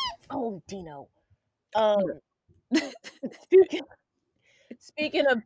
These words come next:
Speaker 1: peps and shifts, I wanna go ahead and get into my first rant, 'cause I, I want y'all to hear this. I
Speaker 2: Okay, well, look, we gonna be, I'm gonna be sitting right here, look, okay,
Speaker 1: Look.
Speaker 2: listen.
Speaker 1: And I, I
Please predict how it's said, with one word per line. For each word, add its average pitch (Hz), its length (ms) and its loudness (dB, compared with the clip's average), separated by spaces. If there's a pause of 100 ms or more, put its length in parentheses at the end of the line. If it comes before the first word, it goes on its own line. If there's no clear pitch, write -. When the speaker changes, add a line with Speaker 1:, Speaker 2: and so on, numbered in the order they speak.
Speaker 1:
peps 247 380 6
and 226 160 -4
shifts, 269 380 2
I 220 120 6
wanna 247 240 2
go 247 100 4
ahead 226 180 4
and 208 80 -4
get 214 120 0
into 208 200 -2
my 190 240 -2
first 202 240 0
rant, 185 280 -4
'cause 170 100 -6
I, 175 260 0
I 190 120 2
want 196 300 -2
y'all 170 180 0
to 151 60 -12
hear 170 360 -8
this. - 480 -12
I 143 160 0
Speaker 2:
Okay, 453 240 -2 (100)
well, 330 100 2
look, 180 260 2
we - 180 -6
gonna - 140 -2
be, 214 80 4
I'm 202 100 0 (200)
gonna - 100 -6
be 311 100 4
sitting 302 240 -2
right 277 140 -2
here, 294 160 -2
look, 269 300 -4
okay, 277 320 0
Speaker 1:
Look. 415 80 6
Speaker 2:
listen. - 360 0 (1800)
Speaker 1:
And 277 140 8
I, 311 160 8
I 415 160 10